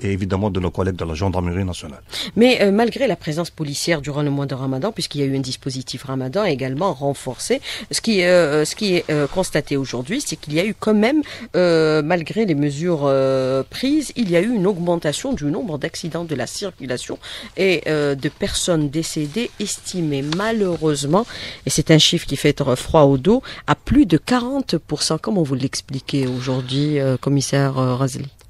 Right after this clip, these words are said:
Speaker 1: C'est vrai, c'est, le mois de Ramadan de, de cette année, il a été un petit peu, il a été un petit peu,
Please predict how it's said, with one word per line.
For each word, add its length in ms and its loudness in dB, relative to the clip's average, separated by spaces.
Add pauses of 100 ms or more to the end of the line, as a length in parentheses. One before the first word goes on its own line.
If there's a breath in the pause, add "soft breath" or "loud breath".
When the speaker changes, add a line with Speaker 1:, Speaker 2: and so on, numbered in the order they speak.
(120)
Speaker 1:
C'est 180 -10
vrai, 160 2
c'est, 260 2
le 240 4
mois 140 8
de 100 0
Ramadan 800 2
de, 120 -8
de 120 -6
cette 240 -4
année, 180 0
il 100 0
a 60 2
été 160 -4
un 40 -2
petit 120 -8
peu, 720 -6
il 60 -10
a 60 -6
été 140 -10
un 20 -8
petit 160 -10
peu, 200 -8